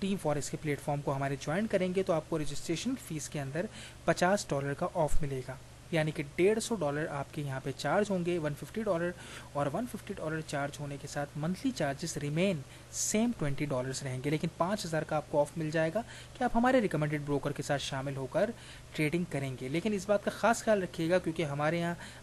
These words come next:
अच्छे और बुरे तमाम तरह के लोग मौजूद हैं। strictly इस बात को समझ लिया जाए कि अगर आप recommended broker में शामिल होने के बाद account open करते हैं तो आपकी trading उस पर active trading मुस्तकिल होनी चाहिए। अगर आपने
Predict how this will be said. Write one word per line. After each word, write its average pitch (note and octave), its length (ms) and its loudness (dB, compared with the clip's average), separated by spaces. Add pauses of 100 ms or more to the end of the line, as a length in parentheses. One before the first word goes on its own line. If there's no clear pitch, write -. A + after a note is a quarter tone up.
अच्छे - 260 2
और G3 120 6
बुरे D#3+ 220 2
तमाम D#3+ 340 0
तरह E3+ 220 2
के D#3+ 120 -4
लोग D3+ 160 0
मौजूद D3 420 -2
हैं। F#3+ 120 2 (400)
strictly D#4 400 2
इस C4 140 2
बात D#3+ 180 4
को E3+ 60 0
समझ D3+ 300 -2
लिया E3 180 2
जाए E3+ 240 4
कि F3+ 120 0
अगर D#3 240 2
आप D#3 180 4
recommended D3+ 440 -2
broker C#3+ 320 -2
में D#3+ 100 -2
शामिल D#3 340 -2
होने D#3 220 -2
के E3 100 -2
बाद D3+ 160 2
account D3 320 -2
open A3 280 -2
करते A3+ 300 4
हैं A3 140 0 (380)
तो E3+ 60 4
आपकी D#3 240 2
trading A3 500 6
उस E3+ 180 -4
पर F3+ 240 2 (200)
active B3+ 300 4 (100)
trading D#3+ 300 2
मुस्तकिल D#3 460 -2
होनी C#3+ 280 -4
चाहिए। B2+ 380 -6
अगर E3 340 2
आपने G#3+ 600 4